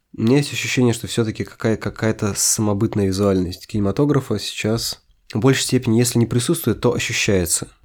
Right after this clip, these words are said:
Во всяком случае, в этом году наиболее интересные мне картины, они предлагают мне именно экспириенс, чаще всего мне даже не близкий, да, с точки зрения какого-то моего опыта, но при этом они позволяют мне его пережить, да, побыть в чьей-то шкуре.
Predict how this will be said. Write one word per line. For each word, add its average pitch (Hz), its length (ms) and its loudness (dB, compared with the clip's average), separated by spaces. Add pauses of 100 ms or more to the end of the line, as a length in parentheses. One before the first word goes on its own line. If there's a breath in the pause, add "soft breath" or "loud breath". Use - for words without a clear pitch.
Во 110 80 -4
всяком 113 180 -2
случае, 113 240 -2
в - 20 2
этом 107 220 2
году 135 420 4
наиболее 107 680 2
интересные 101 480 0
мне 95 100 0
картины, 135 560 2
они 107 300 0
предлагают 104 560 0
мне 101 180 2
именно 101 180 2
экспириенс, 104 760 0 (280)
чаще 117 260 2
всего 113 180 2
мне 104 100 4
даже 104 240 2
не 107 180 2
близкий, 101 720 -2
да, 98 160 -2
с - 60 -12
точки 104 240 -8
зрения 95 280 0
какого-то - 300 -4
моего 98 260 4
опыта, 131 360 0
но 107 160 -2
при 113 160 0
этом 101 360 0
они 110 200 2
позволяют 101 540 0
мне 92 100 0
его 90 100 -2
пережить, 95 580 -4 (120)
да, 104 180 -4
побыть 98 320 -2
в - 60 -8
чьей-то 98 320 -2
шкуре. 104 420 -6